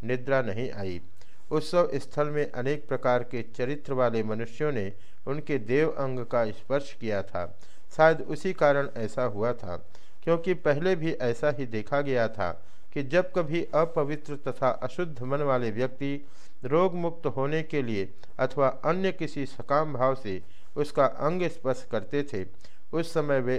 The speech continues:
उसी प्रकार के दाह से पीड़ित हो जाते थे। पानीहाटी उत्सव के एक दिन बाद जगन्नाथ जी की स्नान यात्रा का पर्व आया। उस दिन हम दक्षिणेश्वर नहीं पहुंच सके। महिला भक्तों से बाद में ज्ञात हुआ था कि उस दिन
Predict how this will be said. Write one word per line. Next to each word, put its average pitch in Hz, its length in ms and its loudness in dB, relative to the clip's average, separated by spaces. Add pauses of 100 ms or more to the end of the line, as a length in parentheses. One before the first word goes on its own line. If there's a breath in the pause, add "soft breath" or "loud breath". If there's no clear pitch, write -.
उसी 190 220 -2
प्रकार 135 420 2
के 120 180 -2
दाह 113 280 2
से 127 180 -2
पीड़ित 123 480 -2
हो 110 80 0
जाते 98 360 0
थे। 92 200 -4 (640 soft breath)
पानीहाटी 143 640 2
उत्सव 139 320 0
के 135 160 -2 (260)
एक 127 120 -2
दिन 120 200 -2
बाद 120 340 4 (360 soft breath)
जगन्नाथ 156 520 4
जी 151 220 -2
की 151 200 -2
स्नान 147 380 0
यात्रा 127 400 2
का 104 180 0
पर्व 123 400 0
आया। 92 340 0 (480 soft breath)
उस 170 120 0
दिन 180 180 2
हम 160 220 0
दक्षिणेश्वर 131 640 0
नहीं 120 240 0
पहुंच 127 260 -2
सके। 98 380 -2 (520 soft breath)
महिला 165 300 4
भक्तों 143 360 0
से 143 180 0
बाद 127 300 4
में 120 200 0
ज्ञात 120 320 2
हुआ 123 200 2
था 127 260 2 (400 loud breath)
कि 160 80 0
उस 175 220 -2
दिन 165 240 -2